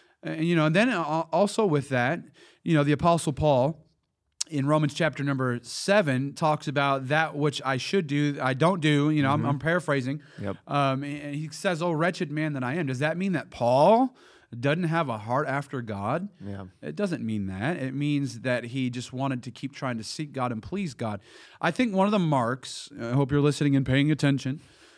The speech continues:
Speaker 1: one of the marks of somebody who has a heart for God is this. You will mess up.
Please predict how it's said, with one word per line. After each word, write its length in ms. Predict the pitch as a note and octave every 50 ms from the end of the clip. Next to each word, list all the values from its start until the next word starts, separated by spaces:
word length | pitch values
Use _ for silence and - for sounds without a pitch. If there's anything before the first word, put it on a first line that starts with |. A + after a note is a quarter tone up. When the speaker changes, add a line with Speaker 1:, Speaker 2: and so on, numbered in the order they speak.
| _ _ _ -
Speaker 1:
one 120 | - D3 E3
of 40 | F#3
the 60 | G#3+
marks 400 | G#3 E3+ D3+ C#3+ C#3 C#3 B2+ -
of 80 | B2 G#2
somebody 600 | - - D3+ D3 D3 C#3+ C3+ C3+ C3 C3 B2+ B2
who 440 | - - - A2 A#2+ A2 A#2 C3+ B2
has 240 | A#2 B2 A#2+ A#2 G#2+
a 80 | A2 G#2
heart 240 | G#2+ B2+ B2 B2
for 160 | - - B2+ A#2
God 240 | A2+ A2 A2 G#2+
is 180 | G#2 A2 G#2 F#2+
this. 280 | G#2 G2+ E2+ F2 - - _ _ _ _ _ _ _ _ _ _ _
You 240 | - A2+ A#2+ C#3 C#3
will 160 | C3+ D3+ F3
mess 260 | F#3 G3 G3 - -
up. 340 | G3+ F#3 D3 A#2 A2+ - -